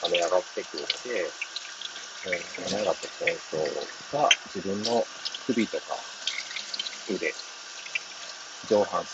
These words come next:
に当たることがあるそうです。それをキックバックっていうんですけど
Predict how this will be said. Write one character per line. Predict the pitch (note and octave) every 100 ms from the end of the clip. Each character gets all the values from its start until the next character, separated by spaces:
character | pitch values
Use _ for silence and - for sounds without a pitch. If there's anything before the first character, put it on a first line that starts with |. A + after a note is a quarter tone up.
| - F#2
に | - - -
当 | D2+
た |
る | - - - - - - - -
こ | G2+
と | F#2 G2
が | C3+ - - - - - -
あ | -
る | - -
そ | -
う |
で | -
す。 | - - - -
そ | B2+
れ | B2
を |
キ | A2+
ッ | - - - - - - - - - - -
ク | A#2+
バ | G#2+ G2
ッ | - -
ク | C2
っ | -
て | C2+
い | C#2+
う |
ん | D#2+
で |
す | - - - - -
け |
ど | D2